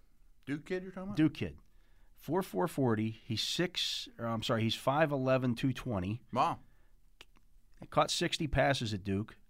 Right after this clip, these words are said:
Speaker 2: Um,
Speaker 1: I mean,
Speaker 2: there's,
Speaker 1: that's
Speaker 2: there's some tools there
Speaker 1: those
Speaker 2: that
Speaker 1: three things I liked.
Speaker 2: Yeah, there's some tools there. You, you know, he's a different, he kinda, i-, if you take A T N.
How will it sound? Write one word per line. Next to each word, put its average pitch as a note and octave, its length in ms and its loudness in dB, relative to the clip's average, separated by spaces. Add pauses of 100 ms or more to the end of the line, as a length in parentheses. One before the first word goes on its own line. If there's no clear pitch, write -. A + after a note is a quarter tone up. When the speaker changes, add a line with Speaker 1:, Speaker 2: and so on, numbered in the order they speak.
Speaker 2:
Um, F#2+ 720 0 (800)
Speaker 1:
I - 40 -14
mean, A2+ 100 -10
Speaker 2:
there's, C3 180 -4
Speaker 1:
that's - 80 -8
Speaker 2:
there's E3 140 2
some C#3 140 2
tools G3 380 4
there A#2 200 6
Speaker 1:
those C3 100 2
Speaker 2:
that A#2 80 0
Speaker 1:
three C#3 180 -2
things B2 280 -4
I G#2+ 80 -2
liked. A#2 320 -4
Speaker 2:
Yeah, D3+ 200 4
there's B2 160 -2
some C3 140 -4
tools E3+ 380 0
there. A#2 260 2
You, C3 140 -2
you A#2+ 120 -2
know, G#2 100 -2
he's A2 180 -2
a A#2+ 60 -2
different, C3+ 420 2 (460)
he C3 100 -2
kinda, E3 260 4
i-, - 100 -6
if C#3 280 0
you A#2+ 60 -2
take D#3 300 2
A C#3+ 160 2
T C3 280 -2
N. A#2+ 400 0